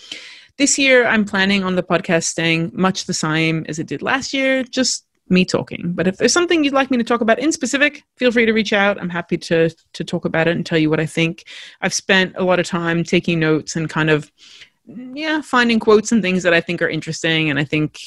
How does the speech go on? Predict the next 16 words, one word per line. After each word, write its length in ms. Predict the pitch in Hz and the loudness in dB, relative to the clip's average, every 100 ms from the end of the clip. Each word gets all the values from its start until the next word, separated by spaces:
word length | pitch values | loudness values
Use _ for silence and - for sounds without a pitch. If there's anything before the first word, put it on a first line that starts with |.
| - _ _ | -20 _ _
yeah, 280 | - 135 139 - _ - | -6 -6 -6 -12 _ -4
let's 160 | - | 0
just 180 | 339 - | 0 2
see 120 | 247 | 2
what 100 | 190 | 2
happens, 380 | 160 147 151 147 | 2 -2 -6 -4
hey? 260 | 175 285 302 | -4 -2 -2
Let's 240 | 254 254 | -2 0
not 140 | 269 214 | 0 4
worry 220 | 196 180 | 4 4
too 160 | - | 0
much 200 | 170 170 | -2 -4
about 200 | 160 160 | -2 -2
making 340 | 131 156 170 160 | 0 -2 -2 0
this 420 | 151 - - - - - - _ _ | 0 0 -4 -6 -12 -20 -20 _ _
podcast, 720 | 190 151 127 156 - - - | 0 0 0 -2 -4 -10 -12